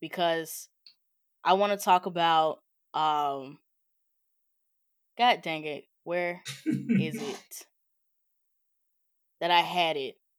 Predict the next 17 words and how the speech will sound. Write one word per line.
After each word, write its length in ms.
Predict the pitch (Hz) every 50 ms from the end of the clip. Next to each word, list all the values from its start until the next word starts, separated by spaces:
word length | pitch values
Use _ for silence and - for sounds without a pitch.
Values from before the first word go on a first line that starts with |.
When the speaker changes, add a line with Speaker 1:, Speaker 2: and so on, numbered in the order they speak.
| _ _ _ _ _ _ _ _ _ -
Speaker 1:
'Cause 340 | 233 220 208 202 - - - -
I 100 | 208 240
was 220 | 247 240 226 - -
thinking 320 | - 254 262 285 262 247
about 340 | 233 233 214 220 214 - -
this 440 | 202 185 180 175 175 - - - - _ _
with 220 | 175 180 175 165
how 320 | - - - 180 180 196 208
this 260 | 185 190 190 - -
series 340 | 208 196 185 190 185 180 -
compares 720 | - - 165 - - 175 160 156 151 147 143 147 - -
with 460 | 147 143 151 143 139 143 - - _ _ _ _ _ _ _ _ _ _ _ _
the 160 | 165 175 - -
other 220 | 175 180 175 170
fantasy 440 | 170 - 180 170 175 170 - - 160
series 420 | - - 165 151 147 147 147 -
that 220 | - 151 143 127